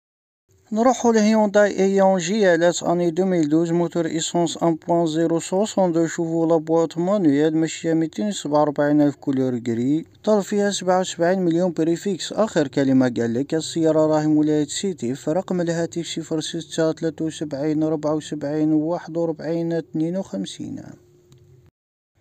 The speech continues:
عندنا شيري كيو كيو اني دوميل دوز، موتور ايسونس ان بوان ان، سوسونت ويت شوفو، لا بواط مانويل، كولور بلونش.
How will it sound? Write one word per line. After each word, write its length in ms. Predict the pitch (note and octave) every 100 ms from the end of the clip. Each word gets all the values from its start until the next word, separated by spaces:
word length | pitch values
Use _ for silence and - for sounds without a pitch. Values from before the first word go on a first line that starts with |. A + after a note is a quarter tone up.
| _ _ _ _ _ -
عندنا 320 | G#3+ A#3+ A#3
شيري 340 | G#3+ A3+ G#3 G#3+
كيو 260 | G3 G3
كيو 240 | F#3 G3 F#3
اني 320 | F3+ F3+ F3
دوميل 380 | E3 F3+ E3+ D3
دوز، 260 | D#3 D#3
موتور 340 | D#3+ D#3 E3 D#3
ايسونس 520 | D3 D3+ D#3+ D#3 -
ان 140 | D#3
بوان 320 | D3 D3+ D3
ان، 180 | - D3
سوسونت 520 | D3 F3 F#3+ F3+ E3
ويت 140 | D#3+ D3+
شوفو، 440 | - D3+ D3 D3+
لا 120 | D3
بواط 400 | D3 C#3+ D3 C#3+
مانويل، 540 | D#3+ F#3+ F3 C#3 C#3+ D3+
كولور 380 | C#3+ D3 D3 C3+
بلونش. 600 | C3 C3 C#3+ E3 -